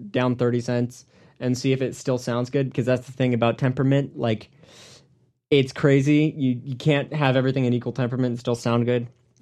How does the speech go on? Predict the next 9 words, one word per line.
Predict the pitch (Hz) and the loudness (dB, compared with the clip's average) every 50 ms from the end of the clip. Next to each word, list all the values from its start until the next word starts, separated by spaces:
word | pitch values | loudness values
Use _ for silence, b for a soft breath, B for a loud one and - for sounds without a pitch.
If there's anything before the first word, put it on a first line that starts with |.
| - _ _ _ _ _ _ _ _ - - | -20 _ _ _ _ _ _ _ _ -20 -16
So, | 131 - - 135 135 131 127 127 - - | -8 0 2 4 4 4 4 2 0 -2
um, | 131 131 123 120 120 120 117 | 0 2 4 4 2 2 2
I | - 151 | 2 2
was, | 160 160 156 - - - - _ - - | 2 2 0 -4 -12 -16 -16 _ -12 -2
I | 151 156 | 2 2
was | 156 160 | 2 2
just | 160 165 - | 2 -2 0
kind | - 175 147 | 2 4 4
of | 135 120 117 - | 4 2 0 -6